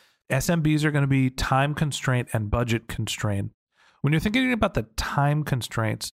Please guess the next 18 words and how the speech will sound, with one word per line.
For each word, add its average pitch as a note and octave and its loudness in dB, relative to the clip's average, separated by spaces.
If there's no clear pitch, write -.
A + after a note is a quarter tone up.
what D3 2
are G3 2
some A3+ 0
of G3+ 0
the E3 4
ways C3 2
that B2+ -2
you A#2+ 2
can A2+ 0
maximize B2+ 0
the A#2+ 2
effectiveness C#3 0
of A#2 -4
your A2+ 2
marketing A2 0
efforts F3+ 0
without E3+ 2
just B3 -2